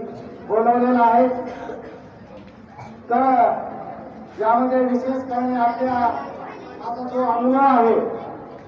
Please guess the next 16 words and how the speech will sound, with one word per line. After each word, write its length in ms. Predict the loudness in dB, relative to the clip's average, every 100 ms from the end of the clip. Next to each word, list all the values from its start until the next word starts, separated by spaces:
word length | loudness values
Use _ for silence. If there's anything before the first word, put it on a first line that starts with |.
| -20 -6
तो 140 | 0 2
आपल्याला 460 | 2 2 2 0 0
मी 100 | -2
विशद 580 | 0 -2 -4 -2 -2
करणार 460 | 0 2 4 4 4
आहे 220 | 6 4 2 -4 -12 -14 -16 -18 -18 -18 -18 -2
की 280 | 0 0 4
एकोणीसशे 720 | 4 4 4 4 4 6 4
आणि 260 | 4 2 4
यामध्ये 800 | 6 4 2 -4 -4 0 2 2 0 -2 -8 -8 -12 -12 -4
भारत 320 | 0 4 2
सरकारचं 800 | 2 0 2 2 2 2 2 4
शालेय 400 | 2 2 2 2 0
शिक्षण 240 | -2 2
विभाग 440 | 4 6 6 2 0 -8 -12 -14 -10 -4
आणि 440 | 2 4 4